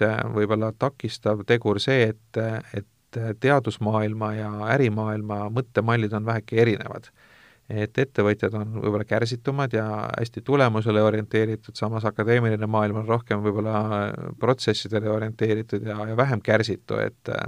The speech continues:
et kannatab ka kauem oodata. Et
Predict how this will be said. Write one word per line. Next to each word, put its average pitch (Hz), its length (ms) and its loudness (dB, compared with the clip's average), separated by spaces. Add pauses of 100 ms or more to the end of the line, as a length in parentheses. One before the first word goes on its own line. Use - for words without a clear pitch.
(200)
et - 320 -14 (320)
kannatab 107 480 -6
ka 107 80 -8
kauem 113 320 6
oodata. 107 460 4 (760)
Et 104 560 0